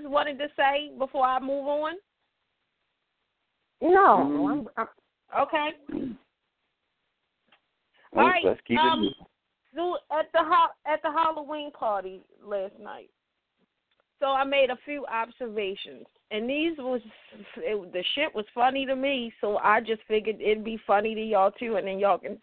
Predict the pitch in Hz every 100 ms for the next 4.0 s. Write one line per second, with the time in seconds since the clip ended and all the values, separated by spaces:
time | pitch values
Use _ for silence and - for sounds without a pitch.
0 | 208 208 180 202 196 190 - 202 196 190
1 | 170 180 - 190 - _ _ _ _ _
2 | - - _ 392 403 233 - _ _ _
3 | _ _ _ _ - 294 311 302 285